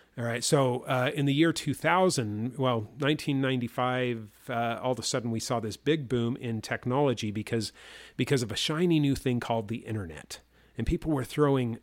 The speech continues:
hundreds of thousands, millions of dollars at this internet thing because, of course, they were going to eventually make money. It was the new thing, right? And they bid and they bid and they bid until all of a sudden it became apparent that nobody knew how to make money on the internet.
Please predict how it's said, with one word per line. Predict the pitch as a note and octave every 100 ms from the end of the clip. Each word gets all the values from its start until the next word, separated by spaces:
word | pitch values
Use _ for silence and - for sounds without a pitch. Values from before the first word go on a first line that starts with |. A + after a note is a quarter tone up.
| -
hundreds | G3 G3 C3
of | C3
thousands, | C#3+ C3 C3 B2 A2+
millions | C#3+ D#3+ E3 C3
of | A2
dollars | A#2+ A#2 A#2 A2
at | A2+
this | - A2
internet | B2+ A#2+ G2+ F2+
thing | - G2+
because, | G#2 G2+ G#2
of | F#2
course, | - - G3+ F3 -
they | - A2+
were | A2
going | G#2+ A2+ G#2+
to | - G#2
eventually | G#2 G#2 - G#2
make | F#2 -
money. | A2 C#3 A2
It | G#2
was | C#3 -
the |
new | D3+ D#3+
thing, | - G#3 E3 F2 - - - - - - -
right? | G2 A#2 F#3+ - _ - - - - - _ _ -
And | D3+ D3
they | C3+
bid | A#2 F#3+ G#3
and | F3
they | D3
bid | D3+ D3
and | C#3+
they |
bid | C3+ B2 A#2
until | A#2 - - G#3 D#3
all | D3 D3
of |
a | D3
sudden | - C3
it | C3
became | B2 - B2+
apparent | A2+ - - A3 D#3 G2+ A2 - -
that | C3
nobody | D3 D#3 D3+
knew | C#3+ B2+
how | B2+
to |
make | A#2 A#2+ -
money | B2 C3+ G#2+
on | G2+
the | G#2
internet. | D3 C3 F2+ F#2 -